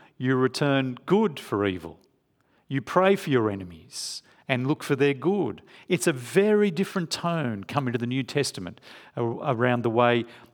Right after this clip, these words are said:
me as a Christian relates to those who offend and hurt and grieve me. Psalm one hundred nine is not a model for how you pray in its every detail. There's something quite unique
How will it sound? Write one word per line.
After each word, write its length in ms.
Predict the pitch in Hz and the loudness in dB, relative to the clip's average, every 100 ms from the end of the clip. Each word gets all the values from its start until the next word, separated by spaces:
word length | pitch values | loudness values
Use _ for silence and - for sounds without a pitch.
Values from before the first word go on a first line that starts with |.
| _ | _
me 440 | 123 131 170 170 | 0 4 6 4
as 160 | 143 123 | 2 0
a 60 | 131 | -2
Christian 640 | - - 202 - 110 101 | -2 0 0 -2 -6 -2
relates 640 | 107 120 131 151 110 - | 2 4 6 4 0 -6
to 140 | - 123 | -4 -2
those 440 | 101 135 120 110 | 2 4 4 0
who 120 | - | -2
offend 480 | 110 - 156 131 107 | -4 -2 0 0 -2
and 160 | 101 95 | -4 -2
hurt 360 | 123 135 104 151 | 0 2 0 -2
and 280 | 127 110 | -6 -6
grieve 460 | 101 113 110 107 - | -2 0 0 -2 -4
me. 440 | 123 127 104 87 - _ _ _ _ _ _ _ _ _ _ _ _ _ _ | -2 0 -2 -6 -14 _ _ _ _ _ _ _ _ _ _ _ _ _ _
Psalm 260 | - 143 190 | 0 2 4
one 100 | 233 | 4
hundred 220 | 226 202 | 2 2
nine 300 | 190 190 147 | 4 4 4
is 100 | 127 | 2
not 140 | 160 | 2
a 40 | 156 | 2
model 560 | 139 151 143 90 - _ _ _ _ | 4 4 4 -2 -6 _ _ _ _
for 200 | - 123 | -2 0
how 360 | - 139 147 139 | 2 0 2 2
you 240 | 123 123 | 0 -6
pray 400 | - - 127 117 | -4 2 4 2
in 320 | 117 147 127 | -2 -2 0
its 180 | 123 - | 0 -2
every 380 | - 139 110 120 | 0 0 0 0
detail. 640 | 107 131 123 90 80 - _ _ _ _ _ _ _ _ _ _ _ _ _ _ _ _ | 2 2 0 -6 -12 -16 _ _ _ _ _ _ _ _ _ _ _ _ _ _ _ _
There's 180 | 117 98 | -8 -4
something 300 | - 113 110 | -4 -4 -4
quite 260 | - 113 117 | 0 0 0
unique 580 | 110 110 139 208 - | -4 2 2 2 -4